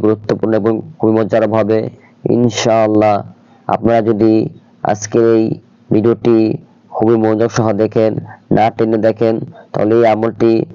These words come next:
যারা করে তারা ফায়দা পাবে। এই আমলটি রোগী নিজেও বাড়িতে বসে করতে পারবে যে কোনো সময়, যে কোনো দিন, এবং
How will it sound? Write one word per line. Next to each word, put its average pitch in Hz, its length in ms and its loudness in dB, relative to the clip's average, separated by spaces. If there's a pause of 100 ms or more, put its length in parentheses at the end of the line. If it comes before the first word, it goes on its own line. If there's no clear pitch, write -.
(260)
যারা 110 200 2
করে 113 200 0
তারা 110 140 2
ফায়দা 101 300 0
পাবে। 95 220 -2 (720)
এই - 220 2
আমলটি 123 380 2 (1080)
রোগী 113 300 2
নিজেও 120 360 2 (800)
বাড়িতে 113 440 0
বসে 117 280 -2
করতে 107 300 -2
পারবে 117 260 2 (540)
যে 113 120 0 (100)
কোনো 117 160 -2 (100)
সময়, 110 280 0 (200)
যে 113 160 2
কোনো 117 160 0 (100)
দিন, 117 140 2 (640)
এবং 117 200 2